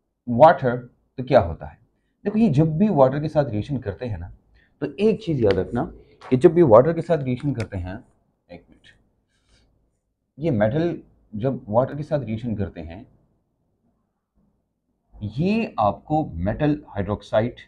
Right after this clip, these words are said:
देंगे प्लस एच टू इधर से जाएगा। क्या? एच टू, यानी हाइड्रोजन गैस निकलती है, हाइड्रोजन गैस। ये वो गैस है, अगर आपने देखा होगा कभी-कभी ये मैजिशियन होते हैं या जो लोग होते हैं,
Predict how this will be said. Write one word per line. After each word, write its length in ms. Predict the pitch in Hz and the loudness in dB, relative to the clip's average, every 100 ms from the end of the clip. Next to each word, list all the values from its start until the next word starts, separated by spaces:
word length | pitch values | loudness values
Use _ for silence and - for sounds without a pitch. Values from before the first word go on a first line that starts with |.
| _ 82 | _ -4
देंगे 420 | 92 113 151 190 _ - | -2 -2 -4 -6 _ -2
प्लस 440 | 151 180 - _ _ - | 0 0 -2 _ _ -12
एच 220 | - - - | -12 -12 -2
टू 260 | 135 151 - _ - | 0 0 -6 _ -6
इधर 160 | 104 101 | -4 -4
से 140 | - | -4
जाएगा। 360 | 76 92 - _ _ _ _ _ _ _ _ _ _ - | -10 -12 -18 _ _ _ _ _ _ _ _ _ _ 2
क्या? 280 | 160 - - _ _ 131 | 2 2 -12 _ _ -8
एच 160 | 120 - | -6 -2
टू, 120 | 82 | 0
यानी 180 | 147 123 | 2 2
हाइड्रोजन 480 | 92 101 143 160 | 0 2 2 2
गैस 340 | 110 123 120 - | 4 2 0 -8
निकलती 380 | 98 87 80 82 | -10 -10 -16 -20
है, 60 | _ _ _ _ | _ _ _ _
हाइड्रोजन 640 | _ _ _ 98 98 98 85 | _ _ _ -10 -8 -6 -8
गैस। 300 | 65 - _ _ _ _ _ _ _ _ - | -10 -16 _ _ _ _ _ _ _ _ -10
ये 180 | 170 302 | 10 10
वो 140 | 294 285 | 12 10
गैस 440 | 156 156 175 - | 10 8 8 6
है, 200 | 180 202 | 6 6
अगर 400 | - - - 175 | 4 -6 2 6
आपने 220 | 180 208 | 8 8
देखा 180 | 175 147 | 4 4
होगा 200 | 202 214 | 2 2
कभी-कभी 420 | 208 165 175 208 | 2 0 0 2
ये 60 | 214 | 2
मैजिशियन 500 | 156 113 113 113 185 | 2 0 0 -2 -2
होते 200 | 175 185 | -2 0
हैं 140 | 190 | 0
या 100 | 185 | 0
जो 140 | 170 160 | -2 0
लोग 220 | 131 113 | 2 2
होते 200 | 82 90 | -2 -8
हैं, 220 | 80 78 | -10 -12